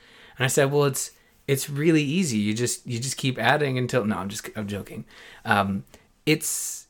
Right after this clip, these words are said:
it's not easy whatsoever. So that's the point of this podcast, is just trying to see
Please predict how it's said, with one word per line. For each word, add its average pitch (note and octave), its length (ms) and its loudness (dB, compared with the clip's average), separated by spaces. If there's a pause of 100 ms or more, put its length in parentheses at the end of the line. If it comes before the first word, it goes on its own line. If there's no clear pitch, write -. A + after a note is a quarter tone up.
(260)
it's C3+ 200 -4
not A2+ 200 4
easy C2+ 380 -14 (140)
whatsoever. - 480 -4
So - 140 -2
that's A3 180 2
the F3 100 0
point D3+ 260 6
of C#3 40 2
this A2+ 100 0
podcast, - 720 -4
is A#2 160 -8
just A#2+ 320 -4
trying D#3+ 320 2
to D3 60 -2
see A#2+ 560 -4